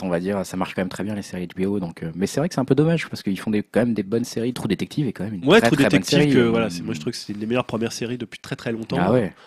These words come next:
Speaker 2: Bon, après, pour le coup, j'ai pas vu non plus toutes les séries, euh, qui ont, euh, qui ont été
Speaker 1: Non.
Speaker 2: récompensées, donc c'est toujours difficile de comparer. C'est comme les Oscars, on dit, ah, mais, ou Cannes,
Speaker 1: Ouais,
Speaker 2: mais pourquoi
Speaker 1: ouais.
Speaker 2: Cannes, il a pas,
Speaker 1: <laughs>
Speaker 2: voilà,
Speaker 1: C'est
Speaker 2: finalement, t'as
Speaker 1: honteux.
Speaker 2: pas vu le film.
Speaker 1: Pourquoi ils ont eu l'anguille ?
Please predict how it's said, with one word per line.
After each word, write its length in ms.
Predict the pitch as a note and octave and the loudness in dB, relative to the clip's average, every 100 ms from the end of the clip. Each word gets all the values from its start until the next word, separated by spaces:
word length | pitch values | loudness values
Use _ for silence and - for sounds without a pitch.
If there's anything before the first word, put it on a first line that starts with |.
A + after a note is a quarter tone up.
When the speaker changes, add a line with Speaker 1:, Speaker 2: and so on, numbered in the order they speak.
| - | -2
Speaker 2:
Bon, 60 | B2+ | 2
après, 180 | B2+ E3 | 6 8
pour 120 | C#3+ | 8
le 100 | C#3+ | 8
coup, 140 | F#3+ | 6
j'ai 120 | C#3+ | 4
pas 140 | B2 B2+ | 4 2
vu 160 | C3 | 2
non 100 | C#3+ | 0
plus 140 | B2 D#3+ | -2 -6
toutes 180 | - B2+ | -8 -10
les 60 | |
séries, 360 | A#2 B2+ C#3 C#3 | -6 -4 -2 -2
euh, 320 | A2+ G#2+ G#2+ | -2 -4 -8
qui 140 | - A2 | -10 -12
ont, 80 | G#2+ | -12
euh, 20 | G2 A2 B2 - - | -14 -18 -20 -18 -10
qui 60 | |
ont 40 | G#2+ | -6
été 100 | G#2+ | -4
Speaker 1:
Non. 60 | |
Speaker 2:
récompensées, 400 | G#2+ A2 A#2+ C#3 | -6 -2 -2 0
donc 120 | C3 A#2 | -2 -4
c'est 140 | A2 - | -10 -12
toujours 220 | - D3 C#3 | -8 -2 -2
difficile 280 | B2 - C3+ | -4 -4 -2
de 60 | |
comparer. 300 | B2 B2 C3 | -2 2 2
C'est 120 | D3 A#2 | 2 -4
comme 140 | A2 | -6
les 120 | G#2 | -6
Oscars, 280 | G#2 - C3+ | -8 -2 -2
on 40 | A#2 | -2
dit, 100 | G2+ | -4
ah, 60 | - | -6
mais, 100 | A#2+ - | -8 -12
ou 120 | A2+ | -16
Cannes, 260 | - C3+ C#3 | -4 -2 0
Speaker 1:
Ouais, 160 | A#3 | 0
Speaker 2:
mais 80 | A3 | 0
pourquoi 160 | G3+ A#3+ | 0 0
Speaker 1:
ouais. 20 | G#3 | 0
Speaker 2:
Cannes, 180 | E3+ D3+ | -2 -2
il 160 | C4 | -2
a 40 | - | 0
pas, 60 | |
Speaker 1:
<laughs> 0 | |
Speaker 2:
voilà, 140 | A#2 A3 - - | 0 0 -4 -2
Speaker 1:
C'est 240 | A3 A#3+ - | -2 -2 0
Speaker 2:
finalement, 240 | - F#3+ | 4 6
t'as 60 | C4+ | 6
Speaker 1:
honteux. 100 | C4+ | 6
Speaker 2:
pas 20 | - | 6
vu 60 | D3 | 2
le 40 | |
film. 200 | - A#2+ | 0 -4
Speaker 1:
Pourquoi 220 | G#2 - | -2 0
ils 80 | F#3+ | 4
ont 40 | D#3+ | 4
eu 100 | D#3 | 6
l'anguille ? 460 | D3 D3 D#3+ B2+ | 4 2 0 0